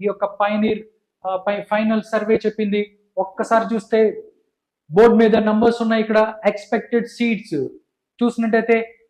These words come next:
టీడీపీ, జనసేన and బీజేపీ సీట్లు మనం ఒకసారి చూసుకున్నట్టయితే నూట ఇరవై ఆరు ఎమ్మెల్యేలను ఖచ్చితంగా ఇక్కడ కూటమి గెలవబోతుంది.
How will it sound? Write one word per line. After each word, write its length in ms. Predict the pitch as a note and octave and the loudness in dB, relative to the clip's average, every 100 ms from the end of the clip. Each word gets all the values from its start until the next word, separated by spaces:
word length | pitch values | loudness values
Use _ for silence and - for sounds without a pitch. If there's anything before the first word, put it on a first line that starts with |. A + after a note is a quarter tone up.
| - | -4
టీడీపీ, 480 | A#3 A#3 G#3 A#3+ G#3 | 0 2 2 0 2
జనసేన 600 | A3 A3 A3 A#3 A#3 A3+ - - - G#3 | 0 0 -2 -2 0 -2 -6 -18 -6 0
and 260 | G#3+ A3 G#3+ - - D3 | 2 2 0 -10 -20 -2
బీజేపీ 720 | G#3 A3+ B3 - A3+ F#3 - _ _ | 0 4 2 2 -2 -4 -10 _ _
సీట్లు 300 | _ A3+ A3+ | _ -2 0
మనం 180 | A#3 A3+ | 2 2
ఒకసారి 280 | A3 A#3 G#3+ | 2 0 0
చూసుకున్నట్టయితే 720 | G#3+ A3+ G#3+ G#3 G#3+ G#3+ G#3+ - _ _ | -2 0 0 0 2 2 2 -4 _ _
నూట 320 | C#3+ G#3+ B3 B3 | -2 2 2 4
ఇరవై 480 | A#3+ A3+ A3+ A3+ | 2 2 2 2
ఆరు 180 | A3+ A3+ | 2 2
ఎమ్మెల్యేలను 720 | A3 G#3+ A3 A#3 A3+ A#3 A3+ | 2 -2 0 -2 2 2 2
ఖచ్చితంగా 800 | G#3+ - A3 - A#3 A3+ A3+ A3+ A3+ _ _ _ | -2 -8 -10 -8 -4 -2 2 2 0 _ _ _
ఇక్కడ 280 | G3 G3 B3 A#3 - - - | -6 0 4 4 2 -4 2
కూటమి 300 | A#3 A#3+ A3+ | 4 4 2
గెలవబోతుంది. 840 | A3 A3 G#3+ A3 A3 G#3 G#3+ G#3 | 2 2 2 2 0 -2 -2 -4